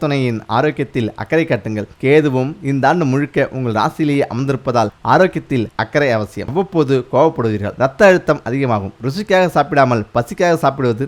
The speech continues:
நல்லது. ஹார்மோன் பிரச்சனைகள் வர வாய்ப்பிருக்கிறது. எனவே பச்சைக்கீரை, காய்கனிகளை உணவில் அதிகம் சேர்த்துக் கொள்ளுங்கள். முடிந்தவரை இரவு நேர பயணங்களை தவிர்ப்பது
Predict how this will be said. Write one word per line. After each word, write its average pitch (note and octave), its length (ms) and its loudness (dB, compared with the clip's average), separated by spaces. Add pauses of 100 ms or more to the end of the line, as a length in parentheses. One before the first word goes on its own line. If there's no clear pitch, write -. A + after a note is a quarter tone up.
நல்லது. A#2 260 0 (160)
ஹார்மோன் C#3+ 380 2
பிரச்சனைகள் B2 420 -2 (140)
வர A#2 180 2
வாய்ப்பிருக்கிறது. G2 500 -4 (180)
எனவே C3 220 2 (220)
பச்சைக்கீரை, B2+ 600 0 (180)
காய்கனிகளை C#3+ 500 0 (160)
உணவில் D3+ 340 0
அதிகம் D3+ 280 -2
சேர்த்துக் C3 260 -8
கொள்ளுங்கள். G#2+ 320 -2 (100)
முடிந்தவரை C3+ 460 4 (200)
இரவு D#3+ 260 2
நேர E3 120 6 (120)
பயணங்களை B2+ 320 0 (140)
தவிர்ப்பது C3+ 380 0